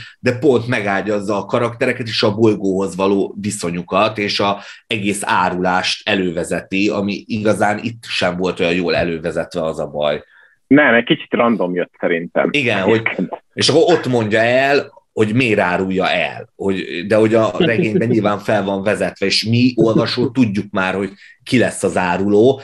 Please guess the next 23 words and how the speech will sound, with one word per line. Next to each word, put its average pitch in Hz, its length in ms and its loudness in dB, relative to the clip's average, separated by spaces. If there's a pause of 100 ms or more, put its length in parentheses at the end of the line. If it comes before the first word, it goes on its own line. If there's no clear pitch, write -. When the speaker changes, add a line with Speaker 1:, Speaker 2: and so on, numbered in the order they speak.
Speaker 1:
és 95 160 -2
épp 117 200 0
ezért 110 240 2
izgalmas, 98 600 0
hogy 104 160 2
a, 104 200 0 (160)
keresik - 500 -4
az 92 140 -2
árulót 90 600 0
a - 300 -8 (300)
főszereplők, 127 960 2 (520)
de 117 440 0
nem 120 180 0
számítanak 98 640 -4
rá, 92 180 2
hogy 98 160 -2
ez 98 120 0
a 80 260 -4
karakter 85 500 -2
lenne 87 240 0
Speaker 2:
Igen. 87 220 0
Speaker 1:
az 82 60 -2
áruló, 80 580 -2